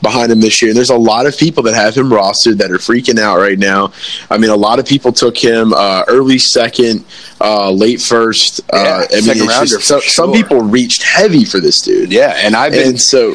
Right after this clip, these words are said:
Speaker 2: I've been reaching to try to trade for him this <laughs> the last couple weeks.
Speaker 1: Yeah.
Speaker 2: <laughs>
Speaker 1: Yeah, I mean, it's just like, it just, it just seems like when the injury bug bites you at a young age, man, like, it's just, it's rough. Like,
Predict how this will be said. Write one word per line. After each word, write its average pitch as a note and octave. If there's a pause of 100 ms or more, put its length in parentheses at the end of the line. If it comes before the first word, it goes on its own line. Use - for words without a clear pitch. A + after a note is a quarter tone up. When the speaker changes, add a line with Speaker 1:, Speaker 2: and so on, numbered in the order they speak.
Speaker 2:
I've E3+
been D#3
reaching C#3
to C3
try C3
to A#2
trade E3+
for G2
him F2+
this F2+
<laughs> -
the B2
last C3
couple A#2
weeks. A2+
Speaker 1:
Yeah. G#3
Speaker 2:
<laughs> -
Speaker 1:
Yeah, E3+
I D3
mean, D#3
it's D3
just E3+
like, D#3
it C3+
just, C#3
it C3+
just C3
seems C#3+
like C#3
when C3+
the A#2+
injury B2
bug B2
bites A#2
you B2+
at A#2
a A2
young G#2
age, G#2+
man, A#2+
like, F#2
it's F#2+
just, G2
it's -
rough. G#2
Like, G2